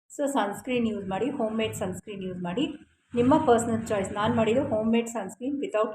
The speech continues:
chemical, ಕೆಮಿಕಲ್ ಫ್ರೀ. ನಿಮಗೆ ಬೇಕಿದ್ರೆ ನೀವು, ಆ, ಜಿಂಕ್ ಆಕ್ಸೈಡ್ ಹಾಕ್ಕೊಳ್ಳಿ. ಓಕೆ,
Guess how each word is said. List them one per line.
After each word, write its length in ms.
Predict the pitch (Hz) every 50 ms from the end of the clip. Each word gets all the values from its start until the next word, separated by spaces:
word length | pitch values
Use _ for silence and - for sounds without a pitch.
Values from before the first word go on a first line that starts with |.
| -
chemical, 420 | 208 170 175 - - - 160 - -
ಕೆಮಿಕಲ್ 420 | - 214 - 220 226 233 208 196
ಫ್ರೀ. 280 | - - - 180 - - _ _ _ _ _ _ _ _ _ _ -
ನಿಮಗೆ 300 | 226 254 320 415 392 -
ಬೇಕಿದ್ರೆ 540 | 247 214 190 185 - 196 185 165 170 196
ನೀವು, 560 | 220 202 185 185 185 233 330 320 - - _ -
ಆ, 420 | 240 220 202 196 190 190 185 185 180 180 180 - _ _ _ _ _ _ _ _ _ _ _ -
ಜಿಂಕ್ 220 | 247 269 294 285
ಆಕ್ಸೈಡ್ 380 | 247 - - - 240 247 294 -
ಹಾಕ್ಕೊಳ್ಳಿ. 460 | - - 180 165 - - 156 156 - - _ _ _ _ _ _ _ _ _ _ 180
ಓಕೆ, 180 | 170 - 277